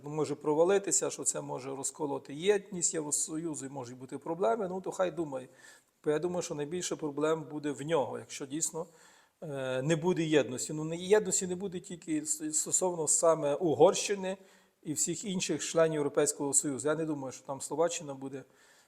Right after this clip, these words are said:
там дуже заперечувати початку переговорів. Причому це процес, ми вже всі знаємо, не одного року, так що я насправді в цій ситуації,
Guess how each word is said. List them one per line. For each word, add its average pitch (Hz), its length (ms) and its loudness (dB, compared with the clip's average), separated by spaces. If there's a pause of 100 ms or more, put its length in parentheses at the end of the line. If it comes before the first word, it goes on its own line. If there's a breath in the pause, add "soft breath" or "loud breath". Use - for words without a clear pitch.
(380 soft breath)
там 135 200 -6
дуже 147 260 0
заперечувати 135 840 -2
початку 135 540 -4
переговорів. 127 540 -6
Причому 156 320 -6
це 151 140 0
процес, 143 680 -2
ми 143 180 -8
вже 135 120 -8
всі 135 180 -6
знаємо, 135 460 -2
не 131 540 -4
одного 139 440 0
року, 190 300 0
так 143 220 -8
що - 140 -12
я 147 260 0
насправді 147 640 0
в 143 120 -12
цій 151 200 -2
ситуації, 160 640 2